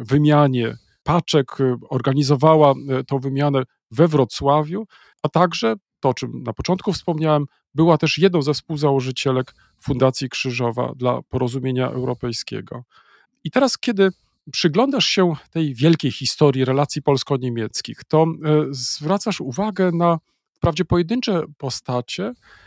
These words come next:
ale, e, one się cały czas nam jakoś przewijają. E, nazwiska nie muszę tutaj przypominać, bo one są na tyle znane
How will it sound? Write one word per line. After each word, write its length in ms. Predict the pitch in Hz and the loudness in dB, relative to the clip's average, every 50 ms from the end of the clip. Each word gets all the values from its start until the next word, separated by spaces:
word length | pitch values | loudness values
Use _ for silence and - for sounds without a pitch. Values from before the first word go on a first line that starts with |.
| _ - _ _ - | _ -20 _ _ -10
ale, 380 | - 151 185 180 190 202 214 | -4 -2 0 2 2 2 0
e, 400 | 214 202 - - 175 175 175 180 - - | 0 -2 -6 -8 -6 -4 -4 -4 -6 -6
one 180 | - - 220 185 | -6 -4 -4 -2
się 100 | - 196 | -4 -2
cały 280 | - - 233 233 214 | 0 2 2 2 4
czas 160 | - 208 - | 2 2 2
nam 100 | 220 202 | 4 4
jakoś 220 | 190 180 - 175 - | 4 4 2 0 -2
przewijają. 840 | - - 185 156 143 151 139 131 110 101 113 - - - 151 147 147 151 | 0 0 0 2 2 0 0 2 2 0 -2 -4 -8 -12 -14 -12 -6 -4
E, 140 | 139 135 131 160 | -4 -4 -2 -2
nazwiska 500 | 151 147 139 156 190 185 - - 185 160 | -4 -4 -4 -2 -4 -4 -2 0 0 0
nie 120 | 151 170 | 0 0
muszę 240 | 170 156 - - 147 | -2 -2 0 -2 -2
tutaj 260 | - 156 - 156 139 | 0 0 0 0 0
przypominać, 580 | 127 - 170 - 180 175 220 208 190 175 160 170 | 0 0 -2 0 0 0 2 2 2 2 2 2
bo 80 | - | 0
one 140 | 185 180 185 | 2 2 2
są 160 | - - 190 | 0 0 0
na 120 | 180 185 175 | 0 0 0
tyle 320 | - - 220 202 185 165 | 0 0 2 2 2 2
znane 400 | 147 151 156 175 170 165 170 160 | 2 0 0 0 2 2 2 0